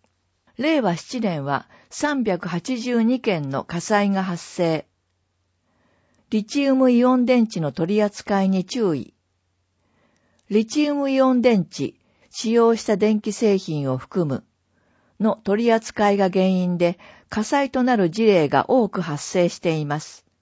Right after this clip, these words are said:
東京消防庁管轄区域内では、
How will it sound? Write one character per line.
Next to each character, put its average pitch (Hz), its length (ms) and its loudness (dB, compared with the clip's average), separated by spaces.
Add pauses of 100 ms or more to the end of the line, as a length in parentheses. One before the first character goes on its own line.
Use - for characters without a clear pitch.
(800)
東 302 240 2
京 285 240 2
消 269 300 2
防 233 240 4
庁 143 320 -4
管 240 260 2
轄 226 300 -4
区 233 140 0
域 233 220 -2
内 160 220 2
で 143 140 2
は、 135 240 0